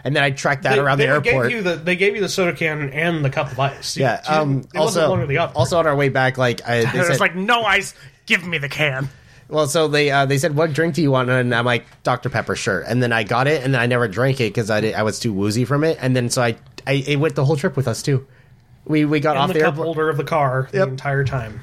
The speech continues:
Speaker 1: Yep.
Speaker 3: Really?
Speaker 2: You
Speaker 1: Yep.
Speaker 2: never drank it.
Speaker 1: I never drank it.
Speaker 3: No.
Speaker 2: We left it.
Speaker 1: Um, anyways, back to, uh, movies. I,
Speaker 2: I
Speaker 1: watched
Speaker 2: I just
Speaker 1: a few.
Speaker 2: wanted water. All I wanted was water, and I kept asking for water, and they would only give me a tiny amount of water.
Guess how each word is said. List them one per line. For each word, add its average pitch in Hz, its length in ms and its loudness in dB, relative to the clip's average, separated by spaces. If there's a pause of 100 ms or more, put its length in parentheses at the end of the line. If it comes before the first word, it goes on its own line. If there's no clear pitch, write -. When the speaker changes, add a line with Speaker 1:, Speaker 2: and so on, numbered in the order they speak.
(140)
Speaker 1:
Yep. 147 100 2
Speaker 3:
Really? 190 280 2
Speaker 2:
You 147 120 -6
Speaker 1:
Yep. 151 120 2
Speaker 2:
never 147 140 0
drank 131 280 -6
it. 113 80 -8
Speaker 1:
I 127 80 2
never 143 180 2
drank 135 240 2
it. 107 100 0
Speaker 3:
No. 175 300 0 (420)
Speaker 2:
We 139 120 -2
left 131 140 0
it. 131 40 4 (140)
Speaker 1:
Um, 117 340 -2 (140)
anyways, 143 340 2
back 151 260 0
to, 139 240 2
uh, 104 280 2 (680)
movies. 120 580 0 (320)
I, 131 200 2
Speaker 2:
I 147 40 2
Speaker 1:
watched 147 260 2
Speaker 2:
I 160 60 2
just 139 100 -2
Speaker 1:
a 123 40 0
few. 131 140 0
Speaker 2:
wanted 196 220 0
water. 143 400 -2
All 165 180 0
I 190 40 2
wanted 175 320 0
was 143 160 -2
water, 139 400 2
and 143 120 0
I 143 60 2
kept 143 180 -4
asking 147 320 -2
for 135 120 0
water, 120 340 -4
and 139 180 -4
they 127 60 0
would 127 140 -2
only 127 180 0
give 139 140 0
me 131 120 0
a 123 40 -6
tiny 120 240 -8
amount 110 180 -12
of 110 60 -12
water. 101 300 -14